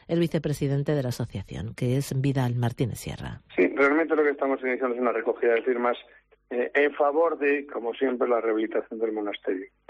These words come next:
Speaker 2: Aunque estos días atrás, o estos meses atrás, hubo un anuncio de una serie de actuaciones, eh, en el monasterio dentro del Plan Nacional de Turismo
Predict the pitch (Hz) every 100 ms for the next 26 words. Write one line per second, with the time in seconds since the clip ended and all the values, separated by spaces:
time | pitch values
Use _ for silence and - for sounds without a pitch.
0 | - - - 113 147 143 143 123 131 120
1 | 113 101 147 156 131 - 120 - 101 110
2 | 104 104 123 131 127 117 - _ _ _
3 | _ 131 131 127 117 117 156 165 151 135
4 | 120 107 123 117 117 110 107 - 120 113
5 | 107 113 104 107 107 104 101 104 101 -
6 | 139 127 110 113 107 127 113 123 117 113
7 | - 113 110 110 - 110 110